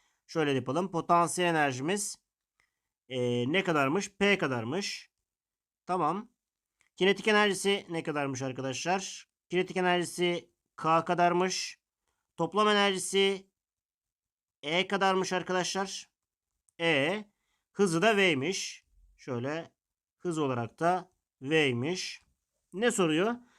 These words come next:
Bu pist L noktasından aynı kaykay ile aynı şekilde harekete başlayan altmış kiloluk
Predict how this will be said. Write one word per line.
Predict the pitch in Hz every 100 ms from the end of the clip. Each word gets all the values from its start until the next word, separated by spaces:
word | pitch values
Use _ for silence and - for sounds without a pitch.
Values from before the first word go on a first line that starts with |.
| _
Bu | 196 254
pist | 254 233 190
L | 208 226
noktasından | 196 202 180 196 196
aynı | 190 214 247 202
kaykay | 180 165 175 180
ile | 139 123 -
aynı | 175 226
şekilde | 202 180 151 123 131 156
harekete | - 135 147 156 180
başlayan | 156 - 117 123 -
altmış | 139 - 226 214
kiloluk | - 180 190 -